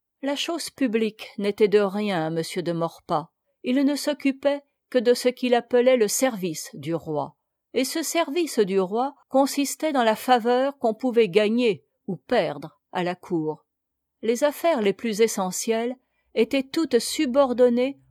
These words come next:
au maniement de l'esprit du souverain. Il fallait bien avoir une certaine connaissance des choses pour s'en entretenir avec le roi. Il fallait bien mériter jusqu'à un certain point l'estime,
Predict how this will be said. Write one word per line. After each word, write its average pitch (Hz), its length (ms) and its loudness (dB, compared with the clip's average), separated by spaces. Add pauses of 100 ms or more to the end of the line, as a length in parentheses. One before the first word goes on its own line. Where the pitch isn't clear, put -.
au 220 120 6
maniement 269 720 4
de 226 80 2
l'esprit 202 720 0
du 156 120 -2
souverain. 151 640 -6 (640)
Il 262 140 -4
fallait 311 320 0
bien 269 260 2
avoir 214 720 0
une 208 220 0
certaine 240 560 -2
connaissance 196 640 -4
des 170 180 -6
choses 233 480 -2 (220)
pour 233 140 -4
s'en 254 200 0
entretenir 240 800 2
avec 160 300 -2
le 175 140 0
roi. 156 400 -4 (340)
Il 285 120 -2
fallait 285 300 2
bien 254 240 2
mériter 240 600 2
jusqu'à 214 400 -4
un 190 80 -4
certain 180 460 -4
point 240 280 -2
l'estime, 170 720 -4